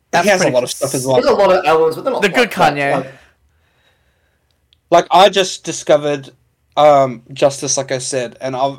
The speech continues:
Speaker 2: only listened to the one album, and I'm sort of still just, like, taking that in.
Speaker 1: Yeah. You need
Speaker 2: I've
Speaker 1: to, like,
Speaker 2: actually,
Speaker 1: take
Speaker 2: I'm
Speaker 1: your
Speaker 2: actually
Speaker 1: time with it.
Speaker 2: Yeah. And, like,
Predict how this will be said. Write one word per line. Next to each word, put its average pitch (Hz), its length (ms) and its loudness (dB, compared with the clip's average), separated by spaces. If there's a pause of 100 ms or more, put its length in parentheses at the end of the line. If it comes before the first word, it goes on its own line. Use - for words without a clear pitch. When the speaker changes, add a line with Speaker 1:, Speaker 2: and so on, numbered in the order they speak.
Speaker 2:
only 139 220 -6
listened 131 260 -8
to - 60 -18
the 123 80 -6
one 117 180 -2
album, 113 280 -4
and 117 120 -8
I'm 117 100 -10
sort 123 200 -6
of 120 80 -10
still 127 240 -4
just, 127 180 -8
like, 123 120 -6
taking 123 300 -8
that 117 160 -2
in. 110 200 -8 (120)
Speaker 1:
Yeah. - 300 -12 (260)
You 180 100 -12
need 233 100 0
Speaker 2:
I've - 40 2
Speaker 1:
to, - 60 6
like, - 60 6
Speaker 2:
actually, 175 200 4
Speaker 1:
take 156 80 -2
Speaker 2:
I'm 156 60 2
Speaker 1:
your 170 80 4
Speaker 2:
actually 160 140 -2
Speaker 1:
time 143 300 -6 (180)
with 151 140 -12
it. 139 160 -16 (100)
Speaker 2:
Yeah. 147 180 4 (680)
And, 185 120 4
like, 151 160 4